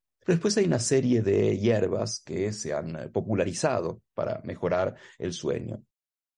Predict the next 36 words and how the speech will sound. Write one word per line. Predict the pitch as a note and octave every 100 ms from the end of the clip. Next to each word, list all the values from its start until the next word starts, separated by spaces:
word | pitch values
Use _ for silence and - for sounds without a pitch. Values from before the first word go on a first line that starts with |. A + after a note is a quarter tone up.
| _ _ -
En | F#3+
general, | G#3 G#3 B3 A#3 - -
la | G#2+ - -
etnobotánica, | E3+ - C3 G#2+ G2+ - D#2+ E2 E2 D2+
o | E2
sea, | - G2+
el |
aprovechar | F#2 F2+ F2+ F#2+ - D#3 E3 -
los | F#2+ E2+
saberes | - F2+ B2 C3+ G2 E2+ -
populares | F2+ E2+ F#2 G#2 G#2+ G2+ G2 - - _ _ _
de | -
la | F2
botánica | F2 F2+ A2+ G#2+ F2 E2
de | E2
las | F2+ -
plantas, | A#2+ A2 A2+ C#3
suele | - A3+ A#3+
funcionar. | A#3 F3+ E3 E3+ F#3 A#2
El | A2
asunto | - F#2+ B2+
después | A#2+ A2
es | B2+
encontrar | G2 F2+ F2+ A#2 - - - -
el | G2+
mecanismo | G2 F2+ F2 F#2 F2 F#2 E2+
de |
acción | E2+ - F3+ F#2+ E2 - _
de | D#2
estas | D2+ - D2+ D2
hierbas | - G#2 F#2 F2+ F2+ E2+ -
o | B1
de | D#2+
estos | E2+
productos | E2 E2 E2+ E2
naturales. | D#2+ - D#2 - -